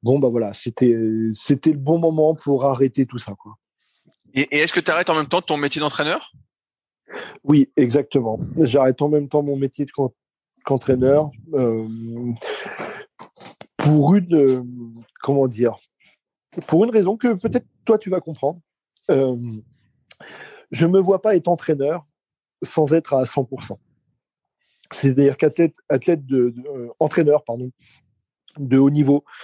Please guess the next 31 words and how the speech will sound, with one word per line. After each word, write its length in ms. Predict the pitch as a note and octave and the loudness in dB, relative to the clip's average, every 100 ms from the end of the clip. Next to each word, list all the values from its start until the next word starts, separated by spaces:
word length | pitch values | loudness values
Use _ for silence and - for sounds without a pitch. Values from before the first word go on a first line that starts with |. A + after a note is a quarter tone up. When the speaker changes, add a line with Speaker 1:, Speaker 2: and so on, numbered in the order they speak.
| - - - - - - | -20 -18 -16 -16 -16 0
Speaker 1:
ou 120 | B2+ | 2
entraîneur 320 | C3+ D3+ C#3+ | 2 2 2
d'athlètes 380 | C#3 C#3 - D#3+ | 2 0 -2 -6
qui 120 | - | -8
cherchent 300 | C3+ E3+ D#3+ | -4 -2 0
à 80 | E3+ | 0
faire 200 | D3 C3 | 2 0
du 100 | B2+ | 2
haut 40 | C3 | 0
niveau, 380 | B2+ B2 D3+ - _ _ _ _ _ _ _ - | 0 0 0 -4 _ _ _ _ _ _ _ -8
euh, 200 | A#2+ A2+ A2+ G#2+ G2+ G2+ - _ _ _ _ - E3+ - _ | -6 -2 -2 -2 -6 -12 -14 _ _ _ _ -4 -4 -6 _
pour 200 | - D#3 | 0 2
moi, 300 | D3 D#3 E3+ | 4 4 4
dans 120 | D#3 C#3+ | 2 0
mon 200 | D3 D3 | 2 2
inconscient, 680 | D3+ D3 C3+ - D3+ E3 - _ _ | 0 -6 -12 -2 0 0 -4 _ _
dans 220 | E3 A#2+ | -6 -4
mon 120 | B2+ C3+ | -4 -2
conscient, 380 | C#3+ B2+ C#3+ | -2 0 0
je 100 | C#3 | 0
sais 140 | B2+ B2 | -6 0
pas, 140 | D3+ C#3 | 0 0
ça 200 | - C#3 | -2 -2
me 60 | |
demande 300 | C3+ C#3 D#3 | 0 0 0
d'être 220 | C#3+ - C3 | 0 -2 -4
à 40 | |
cent 160 | - B2 | -6 -10
pour 160 | B2 | -6
cent 140 | - B2 | -4 -4
impliqué. 360 | - A#2+ G2 | -6 -8 -8